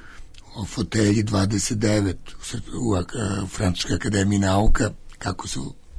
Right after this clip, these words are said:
dolazili oni koji su na njoj sedeli. Vidjet ćete da sa menjanjem društva menjaju se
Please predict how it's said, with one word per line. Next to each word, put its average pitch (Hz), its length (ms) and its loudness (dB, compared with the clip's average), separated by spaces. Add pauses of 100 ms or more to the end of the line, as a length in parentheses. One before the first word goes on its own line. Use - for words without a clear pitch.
(100)
dolazili 104 560 0
oni 101 160 -2
koji 107 180 -6
su 120 140 -4
na 117 100 -2
njoj 104 220 -4
sedeli. 123 440 4
Vidjet 135 260 6
ćete 120 260 0
da 107 220 2 (1200)
sa - 200 -6
menjanjem 117 720 8
društva 107 580 4
menjaju 101 480 2
se - 280 4